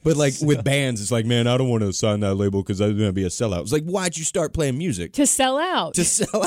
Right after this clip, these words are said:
Speaker 1: out.
Speaker 2: <laughs> Yeah, to sell out and make money.
Speaker 1: Yeah,
Speaker 2: Like, "I don't
Speaker 1: yeah.
Speaker 2: wanna make any money.
Speaker 1: Yeah.
Speaker 2: Uh,
Speaker 1: No, I don't
Speaker 2: I'm just gonna start playing these Smokey Barroom gigs
Speaker 3: I do
Speaker 2: when I have a
Speaker 3: think
Speaker 2: chance to
Speaker 3: there's
Speaker 2: sign."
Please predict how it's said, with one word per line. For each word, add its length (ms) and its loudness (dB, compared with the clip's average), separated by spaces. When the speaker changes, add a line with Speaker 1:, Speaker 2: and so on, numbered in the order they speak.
Speaker 1:
out. 180 -4
Speaker 2:
<laughs> 40 -20
Yeah, 140 -4
to 60 -6
sell 200 -4
out 40 -4
and 80 -6
make 160 -8
money. 320 -6
Speaker 1:
Yeah, 220 0
Speaker 2:
Like, 100 -8
"I 80 -6
don't 60 0
Speaker 1:
yeah. 100 2
Speaker 2:
wanna 120 -2
make 200 -4
any 140 -4
money. 520 -6
Speaker 1:
Yeah. 260 -8
Speaker 2:
Uh, 60 -8
Speaker 1:
No, 180 2
I 40 0
don't 220 -4
Speaker 2:
I'm 80 -10
just 100 -10
gonna 100 -6
start 240 -8
playing 260 -6
these 260 -8
Smokey 380 -6
Barroom 380 -2
gigs 360 -6
Speaker 3:
I 80 0
do 220 -2
Speaker 2:
when 80 -2
I 20 -4
have 40 -2
a 40 -2
Speaker 3:
think 120 -6
Speaker 2:
chance 180 0
to 40 0
Speaker 3:
there's 100 -4
Speaker 2:
sign." 340 -8